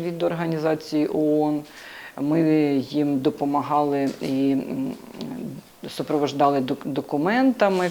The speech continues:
кому треба було, е, паспорт зробити, тому що люди багато приходили без документів, були втрачені. Ми допомагали розселенню, це був такий у нас дуже великий проєкт.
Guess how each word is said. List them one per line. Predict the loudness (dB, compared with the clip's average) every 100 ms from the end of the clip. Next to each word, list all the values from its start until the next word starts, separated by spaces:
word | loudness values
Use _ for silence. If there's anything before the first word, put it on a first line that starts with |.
| -2
кому | -2 -2
треба | 0 2 2
було, | 0 0 2 0 -4 -12 -18 -12
е, | -8 -6 -4 4
паспорт | 6 6 2 -2 0
зробити, | 2 2 4 2 0 -6
тому | -6 -6
що | -6 -8
люди | -6 -6
багато | -4 -2 -4 -4
приходили | -8 -8 -8 -6 -4 -4 -6
без | -8 -8
документів, | -8 -6 -4 -2 -2 -2 -6 -4
були | -4 -4
втрачені. | -4 -2 -2 -4 -6 -6 -6 -10 -16 -20 -20 -20 -16 -12 -8 -8 -6 -2
Ми | 0
допомагали | 0 -2 -2 -2 0 2 2 2
розселенню, | 0 -2 2 4 6 4 2 0 -2 -6
це | -6
був | -4 -4 -4 -6 -14
такий | -10 -8
у | -6
нас | -4 -6 -6
дуже | -10 -6 -6
великий | -4 -4 -4 -6 -6
проєкт. | -4 -4 -2 -4 -6